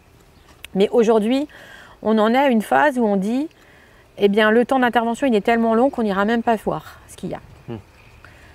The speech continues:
Speaker 2: Ouais.
Speaker 1: Donc euh, moi je trouve que c'est un peu dramatique.
Speaker 2: Et c'est dû au fait qu'il y a moins d'archéologues, qu'il y a
Speaker 1: Bah,
Speaker 2: moins
Speaker 1: bah,
Speaker 2: de
Speaker 1: il n'y a
Speaker 2: budget.
Speaker 1: pas assez d'archéologues, oui.
Speaker 2: Ouais.
Speaker 1: Il n'y a pas assez d'archéologues et il n'y a pas assez de budget, oui, bien sûr. Bah, ouais, nerf de la guerre.
Speaker 2: Ouais.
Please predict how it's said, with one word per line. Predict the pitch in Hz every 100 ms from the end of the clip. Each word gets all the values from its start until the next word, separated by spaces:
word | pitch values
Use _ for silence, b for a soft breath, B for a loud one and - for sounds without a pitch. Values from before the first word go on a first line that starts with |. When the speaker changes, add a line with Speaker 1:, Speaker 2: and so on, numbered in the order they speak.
| B
Speaker 2:
Ouais. | 214
Speaker 1:
Donc | 190 185
euh, | 190
moi | 208
je | 226
trouve | 311 277
que | 214
c'est | 190 185
un | 185
peu | 240
dramatique. | 214 214 214 - - - _ - b b _ -
Speaker 2:
Et |
c'est | 104 120
dû | 110 113
au | 123
fait | 101 135 131
qu'il | - 113 107 104 101 101 98
y | 104
a | 101 104
moins | 110 123
d'archéologues, | 120 - 127 131 151 151 139
qu'il | - - -
y |
a | 175
Speaker 1:
Bah, | 170
Speaker 2:
moins |
Speaker 1:
bah, | 160
Speaker 2:
de | 160
Speaker 1:
il |
n'y |
a | 156
Speaker 2:
budget. | 156
Speaker 1:
pas | 156
assez | 147
d'archéologues, | 160 151 - 78 381
oui. | 302 349 -
Speaker 2:
Ouais. | - -
Speaker 1:
Il | 247 - -
n'y | 196
a |
pas | -
assez | - -
d'archéologues | - - - 226 302
et | 220
il |
n'y | 175
a | 156
pas | 160
assez | 160 175
de | 165
budget, | 202 - 427
oui, | 320 415 -
bien | 190
sûr. | - 359 - - -
Bah, | 170 - 240
ouais, | 339 - 202
nerf | 190
de | 190
la | 185
guerre. | 220 370 - - - -
Speaker 2:
Ouais. | 104